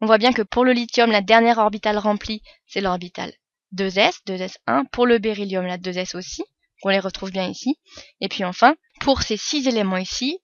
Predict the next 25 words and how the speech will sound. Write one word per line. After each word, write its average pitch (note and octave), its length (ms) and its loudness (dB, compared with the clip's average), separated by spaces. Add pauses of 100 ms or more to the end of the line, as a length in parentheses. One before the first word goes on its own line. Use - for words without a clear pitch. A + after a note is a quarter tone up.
(160)
le G#3 200 -2
bore, G3+ 520 2 (440)
le A3+ 140 0
carbone, G3+ 540 -2 (120)
l'azote, G#3+ 680 0
l'oxygène, A3 640 -4 (200)
le A#3+ 160 -4
fluor A3+ 420 0 (120)
et A3+ 80 -2
le G3 120 -2
néon, F#3 300 -4 (380)
la G3 100 2
dernière B3+ 400 6
orbitale G#3+ 420 0
remplie, F#3+ 500 -8
celle G#3+ 140 -6
de G#3 80 -4
plus G#3+ 220 -6
haute A#3 140 -2
énergie, G3 520 -4 (160)
c'est A#3 240 6
une A#3+ 140 8
orbitale F#3+ 540 -2
deux G3 220 -4
P. - 240 -12